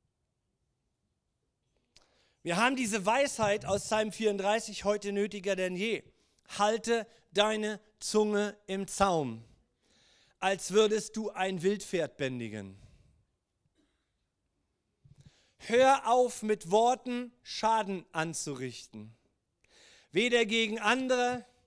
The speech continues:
noch gegen dich. Weder gegen die Umstände dieser Zeit, noch die Politik, noch gegen irgendetwas.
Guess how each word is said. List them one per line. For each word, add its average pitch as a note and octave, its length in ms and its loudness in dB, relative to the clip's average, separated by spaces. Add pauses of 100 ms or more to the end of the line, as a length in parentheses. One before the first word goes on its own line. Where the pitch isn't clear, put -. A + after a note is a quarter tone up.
(580)
noch F#3+ 300 -4
gegen E3+ 340 -6
dich. - 440 -10 (600)
Weder A3+ 300 4
gegen A#3+ 340 0
die A#3+ 100 0
Umstände B3 640 2
dieser A3 300 -4
Zeit, A3+ 440 0
noch G#3 160 -4
die A3 120 -10
Politik, A3+ 800 -4 (300)
noch A3 280 0
gegen A#3+ 260 0
irgendetwas. B3 1120 0